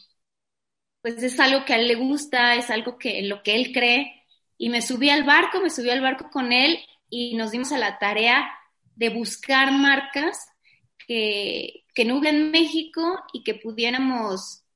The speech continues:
pues, meter al país. Para esto no teníamos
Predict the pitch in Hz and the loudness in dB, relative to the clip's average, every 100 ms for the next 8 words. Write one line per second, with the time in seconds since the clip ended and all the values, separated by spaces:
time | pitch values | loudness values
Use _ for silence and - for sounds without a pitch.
0 | _ _ _ _ 226 220 - - 226 233 | _ _ _ _ -10 -10 -12 -8 -6 0
1 | 277 349 330 285 523 - - _ _ 233 | 2 2 4 2 2 -2 -14 _ _ -4
2 | 277 302 349 349 339 339 349 | -2 4 4 4 4 6 6